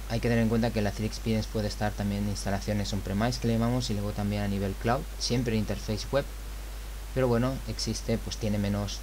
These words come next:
necesidades de infraestructura. Y les quería mostrar, pues, cómo nosotros dentro de, de Avegam, pues gestionamos o proyectos o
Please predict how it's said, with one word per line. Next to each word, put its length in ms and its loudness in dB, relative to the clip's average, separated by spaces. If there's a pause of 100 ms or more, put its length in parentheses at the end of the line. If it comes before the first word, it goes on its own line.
(140)
necesidades 760 0
de 80 0
infraestructura. 760 -2 (520)
Y 80 0
les 140 2
quería 220 4
mostrar, 300 2
pues, 320 0 (280)
cómo 220 4
nosotros 440 2
dentro 320 4
de, 600 2
de 60 2
Avegam, 380 4 (720)
pues 120 -2
gestionamos 680 2
o 80 -2
proyectos 680 2
o 240 0